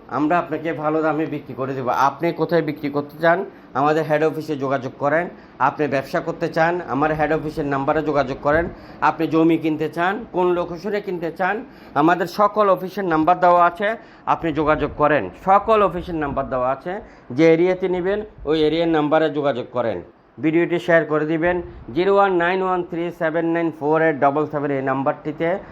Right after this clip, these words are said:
আপনি WhatsApp, ইমো, টেলিগ্রামে যোগাযোগ করতে পারেন আপ-, যারা কিনবেন। এবং আরও নাম্বার দিয়ে দিচ্ছি, এই নাম্বারটি ব্যস্ত থাকে, জিরো ওয়ান থ্রি ওয়ান টু সেভেন থ্রি নাইন ফোর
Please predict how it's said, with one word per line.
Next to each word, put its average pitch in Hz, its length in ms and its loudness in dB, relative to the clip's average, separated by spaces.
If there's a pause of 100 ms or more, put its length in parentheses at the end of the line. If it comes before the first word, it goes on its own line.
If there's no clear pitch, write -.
(160)
আপনি 147 220 0
WhatsApp, 143 580 2
ইমো, 147 200 -2
টেলিগ্রামে 147 760 -4 (360)
যোগাযোগ 131 360 -2
করতে 135 240 -6
পারেন 165 400 2 (440)
আপ-, 120 240 0
যারা 139 220 2
কিনবেন। 131 520 -2 (300)
এবং 147 240 -6
আরও 156 200 2
নাম্বার 175 360 0
দিয়ে 180 160 -4
দিচ্ছি, 196 440 -4 (380)
এই 151 120 2
নাম্বারটি 170 420 0
ব্যস্ত 165 300 -2
থাকে, 180 360 -4 (840)
জিরো 170 320 2
ওয়ান 190 360 2 (1080)
থ্রি 185 460 0 (760)
ওয়ান 165 320 2 (120)
টু 170 340 0 (160)
সেভেন 165 440 -2
থ্রি 160 340 -6 (360)
নাইন 151 420 0
ফোর 147 360 0